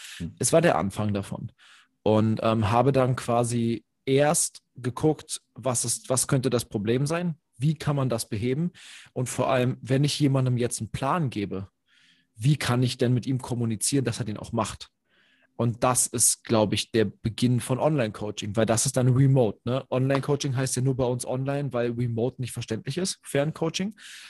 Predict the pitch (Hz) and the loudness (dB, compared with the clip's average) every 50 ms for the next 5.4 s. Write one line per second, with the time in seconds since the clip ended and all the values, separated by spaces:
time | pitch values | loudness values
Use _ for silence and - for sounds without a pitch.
0 | - - - - 110 117 120 127 127 151 151 165 156 - 143 135 139 - 117 131 | -20 -14 -4 0 2 2 4 4 2 2 2 0 0 0 0 -2 -2 -2 0 0
1 | 143 147 143 135 147 147 131 - 139 127 123 123 120 123 120 - 110 117 117 113 | 0 0 0 0 0 -2 -2 -2 -2 -2 -2 0 0 -2 -2 -4 -4 -6 -6 -6
2 | - - - 131 127 127 127 127 - 123 120 120 120 117 - - 120 - 113 - | -6 -6 -4 -2 -2 -2 -2 -2 -4 -2 -2 0 -2 -2 -2 -4 -6 -4 -6 -6
3 | - - 117 107 104 - 110 98 - _ _ - - - - - - _ _ - | -4 -4 -4 -4 -4 -4 -8 -10 -12 _ _ -20 -20 -20 -20 -20 -20 _ _ 0
4 | 117 117 113 110 110 - - - 110 104 104 101 - _ _ - - _ - 151 | 2 2 2 2 0 -2 -2 0 0 0 0 -2 -4 _ _ -20 -10 _ 2 4
5 | 147 135 135 123 113 110 98 - | 4 4 4 4 2 2 -2 -6